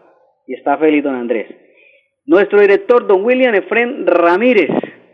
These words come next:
Sigue siendo nuestro director, don William Efren Ramírez. Un saludo especial para él y les acompaña este amigo de ustedes, Fernando El Ferri Ramírez, mi registro de ACOR mil setenta y tres de la Asociación Colombiana de Redactores Deportivos, Capítulo Santander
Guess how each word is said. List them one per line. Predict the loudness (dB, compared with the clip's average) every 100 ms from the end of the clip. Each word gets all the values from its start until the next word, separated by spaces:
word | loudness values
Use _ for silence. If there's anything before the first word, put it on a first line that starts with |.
| _ _ -8
Sigue | -4 -2
siendo | -2 -2 -4
nuestro | -6 -2
director, | 0 0 -2 -4
don | -4 -6
William | -6 -6
Efren | -6 -4
Ramírez. | -2 0 0 -2
Un | -4
saludo | -2 -2
especial | -6 -8 -8 -4 -4 -6 _ _ _ -2
para | 2 4 2
él | 0
y | -2
les | -2
acompaña | -2 -4 -4 0 2 2 0 -2
este | -2 -2
amigo | 0 -2
de |
ustedes, | -2 -2 -2
Fernando | -2 -4 -2 0 -2
El | -2
Ferri | -2 0 -2
Ramírez, | 0 0 0 -2 -4 _ _ _ -8
mi | 0 2
registro | 2 0 -2 0
de | 0 0
ACOR | -2 -2 -2 -8 _ _ _ _ -2
mil | 0 0 0
setenta | -2 -2 -4 -2
y | -2
tres | 0 0 0
de | -4 -4
la | -6
Asociación | -8 -6 -4 -2
Colombiana | 0 2 2 0 0
de | 0 0
Redactores | 0 -2 -2 -4 -2
Deportivos, | -4 -6 -4 -2 -2
Capítulo | -4 -6 -6 -2 -2
Santander | -2 -4 -4 -4 0 0 -2 _ _